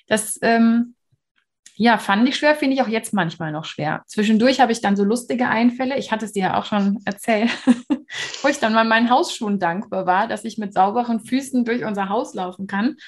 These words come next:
auch wenn wir mal nicht gestaubsaugt haben. Und ich gleichzeitig dann dafür dankbar bin, dass ich das so lustig <laughs> finde, weil es mir einfach was zum Lachen bringt in der Früh. Und deswegen, ja, es, es war schwierig. Ich find's auch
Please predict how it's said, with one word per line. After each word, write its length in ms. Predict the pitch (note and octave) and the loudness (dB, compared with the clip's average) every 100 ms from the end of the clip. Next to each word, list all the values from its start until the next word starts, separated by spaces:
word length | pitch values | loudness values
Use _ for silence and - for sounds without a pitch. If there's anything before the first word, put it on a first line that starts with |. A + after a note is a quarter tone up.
| - _ | -20 _
auch 160 | - G#3+ | 0 4
wenn 140 | A3 | 6
wir 100 | C#4 | 6
mal 140 | B3+ F#3+ | 6 2
nicht 160 | F#3+ | 0
gestaubsaugt 680 | F#3+ - F3+ F3+ F3+ F3+ - | -4 2 4 4 0 -8 -6
haben. 400 | E3+ G#3+ C#4+ - _ _ _ _ _ - - | -4 -2 -4 -6 _ _ _ _ _ -12 -4
Und 380 | A3+ A3 A3 - _ _ _ _ _ _ _ - | 0 0 -2 -10 _ _ _ _ _ _ _ 0
ich 100 | B3 | 2
gleichzeitig 480 | A#3 A#3+ D#4+ C#4 B3 | 4 2 2 0 2
dann 140 | A#3 | 0
dafür 200 | A3+ A#3 | 0 -2
dankbar 360 | G3 A3+ A#3+ A3+ | -2 -2 -2 0
bin, 180 | B3 B3 | 2 0
dass 140 | A#3+ | -2
ich 100 | A3+ | -8
das 140 | G#3 | -8
so 80 | A3 | -6
lustig 400 | A3+ B3+ G#3+ - | -4 -4 -6 -8
<laughs> 40 | - | -4
finde, 220 | F3+ E3 - - - | -2 2 2 2 -2
weil 140 | - G#3+ | 0 0
es 160 | - | 0
mir 140 | G3+ D#3+ | -2 0
einfach 420 | G3 A#3+ G#3+ - | 0 -2 -4 -4
was 200 | G3+ - | -6 -4
zum 180 | G3+ F#3+ | 0 2
Lachen 380 | F#3 - B3+ A#3 | 0 4 6 6
bringt 300 | F3 E3+ - | 4 0 -2
in 120 | E3 | -4
der 160 | E3 | -4
Früh. 340 | D#3+ - E3 G3+ - - - - - G3+ - - | -6 -6 -4 -4 -8 -20 -20 -20 -16 -14 -10 2
Und 500 | F#3+ F3+ F#3 F#3 - - _ _ _ - | 6 6 6 2 -2 -12 _ _ _ -2
deswegen, 440 | F#3+ G#3+ A#3 A3+ | -2 2 4 6
ja, 180 | F#3 G3+ | 6 2
es, 240 | - - A#2 - _ _ - | 0 -12 -14 -14 _ _ -14
es 180 | - | -4
war 240 | F3 E3+ F#3+ | 2 4 2
schwierig. 580 | - G3+ F#3+ A#3 E4 C4+ | 0 -2 0 2 0 -4
Ich 100 | - | 0
find's 200 | A#3+ A3 | 0 0
auch 220 | - | -4